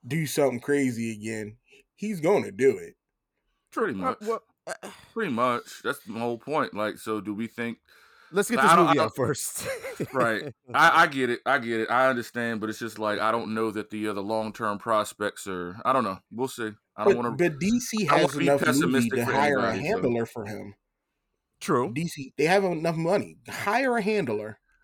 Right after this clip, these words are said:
Speaker 2: He's got enough mo-, or he, well,
Speaker 1: You could pay
Speaker 2: I
Speaker 1: me.
Speaker 2: guess
Speaker 1: I'll
Speaker 2: so-called
Speaker 1: watch Ezra.
Speaker 2: friends. I mean, you, I mean,
Speaker 3: <laughs> I'll,
Speaker 2: I don't know.
Speaker 3: I'll watch
Speaker 2: Oh, you,
Speaker 3: Ezra.
Speaker 2: you're watching? You
Speaker 1: I'll
Speaker 2: gonna
Speaker 1: watch
Speaker 2: watch
Speaker 1: him.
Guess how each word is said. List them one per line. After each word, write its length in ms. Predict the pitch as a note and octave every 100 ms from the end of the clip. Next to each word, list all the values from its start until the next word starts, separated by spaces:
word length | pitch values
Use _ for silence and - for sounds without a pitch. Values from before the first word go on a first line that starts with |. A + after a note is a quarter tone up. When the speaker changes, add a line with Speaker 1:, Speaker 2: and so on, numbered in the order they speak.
| _
Speaker 2:
He's 140 | E3 A#3
got 200 | A#3 G3+
enough 240 | F#3+ F3
mo-, 160 | F3 F3+
or 200 | D3 D3
he, 120 | D3+
well, 460 | G2 A2+ A2+ A2+ - _ _ - - _ _ _ _ _ _
Speaker 1:
You 140 | F#3+ D#4
could 140 | B3
pay 200 | - F#3
Speaker 2:
I 60 | F3
Speaker 1:
me. 460 | C3+ G#3+ G3+ A#2+ -
Speaker 2:
guess 340 | C#3+ C#3+ - -
Speaker 1:
I'll 200 | A#3+ G3+
Speaker 2:
so-called 40 |
Speaker 1:
watch 300 | C3 B2+ -
Ezra. 80 | B2+
Speaker 2:
friends. 640 | A2+ A#2 B2+ C3 - - _ -
I 100 | G#2+
mean, 140 | A2
you, 40 | A#3+
I 20 |
mean, 80 | -
Speaker 3:
<laughs> 40 |
I'll, 260 | C3 C3+ -
Speaker 2:
I 40 |
don't 220 | - F#3+
know. 80 | E3
Speaker 3:
I'll 240 | F3 G#3+
watch 280 | F3+ D3+ F#3+ -
Speaker 2:
Oh, 60 | - C#3+
you, 180 | A#2+ A#2
Speaker 3:
Ezra. 60 |
Speaker 2:
you're 120 | C3+
watching? 380 | C#3 C3+ G#2+ D3+ D#3
You 40 | -
Speaker 1:
I'll 80 |
Speaker 2:
gonna 140 | B2 C3
Speaker 1:
watch 260 | C3 B2
Speaker 2:
watch 0 |
Speaker 1:
him. 220 | C3+ C3+